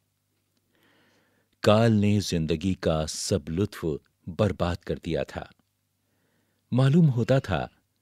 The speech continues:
जैसे धरती रो देगी, मगर आंसुओं से तो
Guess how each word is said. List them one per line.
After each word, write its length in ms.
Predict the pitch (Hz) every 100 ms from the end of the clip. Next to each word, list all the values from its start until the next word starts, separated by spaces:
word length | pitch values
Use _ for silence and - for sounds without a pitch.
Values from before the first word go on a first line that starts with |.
| _ _ -
जैसे 360 | 110 143 -
धरती 420 | 147 101 104 - 117
रो 200 | 92 95
देगी, 360 | 90 73 71 - _ _ _ _ _ _ _ _ _ _ _ _ -
मगर 460 | 85 76 80 69 - _ _ _ _ _ -
आंसुओं 460 | 87 82 - 117 160
से 180 | -
तो 240 | 131 139